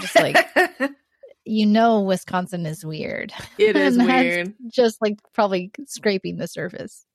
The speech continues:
Speaker 2: <laughs> It, it totally is. And I, I think that the articles that I found that we're gonna share today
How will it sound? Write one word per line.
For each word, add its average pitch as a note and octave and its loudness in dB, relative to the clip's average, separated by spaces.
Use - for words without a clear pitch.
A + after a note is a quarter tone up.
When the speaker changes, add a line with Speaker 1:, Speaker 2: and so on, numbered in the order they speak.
Speaker 2:
<laughs> F#4 -6
It, C#4 2
it G3+ 0
totally F3 -2
is. F#3+ -4
And G#3 2
I, G#3 4
I G#3 2
think A3 -2
that F#3 0
the G3 0
articles A3 -2
that F#3 -2
I F#3+ -2
found G3 -6
that F3+ -8
we're F#3 -6
gonna F3+ -6
share F#3+ -2
today F3 -2